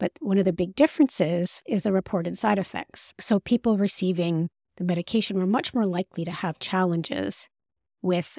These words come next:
the medication side effects and more likely to drop out of the trial because of side effects versus acupuncture.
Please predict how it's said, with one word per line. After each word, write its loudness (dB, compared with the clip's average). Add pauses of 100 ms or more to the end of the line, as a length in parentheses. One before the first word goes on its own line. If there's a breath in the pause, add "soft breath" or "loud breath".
the 0
medication -4
side -4
effects -6
and 2
more 0
likely -4
to -12
drop -6
out 6
of 4
the 6
trial -2
because -8
of -6
side -8
effects -12
versus -6
acupuncture. -6